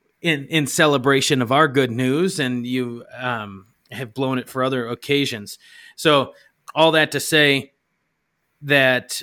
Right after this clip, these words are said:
uh, when I read this in Joel, I read Joel chapter two, verse one, uh, earlier this week. It was the weekly Bible verse. I was like, "Man, this is,"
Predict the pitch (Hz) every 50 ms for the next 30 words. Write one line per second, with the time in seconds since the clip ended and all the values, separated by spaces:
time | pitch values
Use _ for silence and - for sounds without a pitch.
0 | - 156 147 139 135 131 123 117 110 104 95 - _ _ _ _ _ _ _ _
1 | _ _ _ - 147 151 139 131 127 127 127 139 147 151 127 131 131 123 - -
2 | 131 123 120 104 127 143 139 151 143 127 120 120 127 131 127 113 98 110 113 127
3 | 143 143 143 139 131 131 - 147 135 131 - 123 117 - - - 156 151 147 143
4 | 139 123 120 139 131 127 - - 120 107 127 143 160 160 143 127 123 123 123 127
5 | - - 135 131 123 117 110 135 147 151 151 147 135 127 123 117 113 113 - -
6 | - 135 156 147 131 127 - - 123 117 120 110 - 120 117 113 113 107 98 92
7 | _ - 120 127 123 - 127 123 107 - 117 127 156 151 131 101 101 107 104 107
8 | - - - - - - - - - - - 127 113 110 110 113 127 - 185 196
9 | 151 117 120 165 196 - 196 139 - -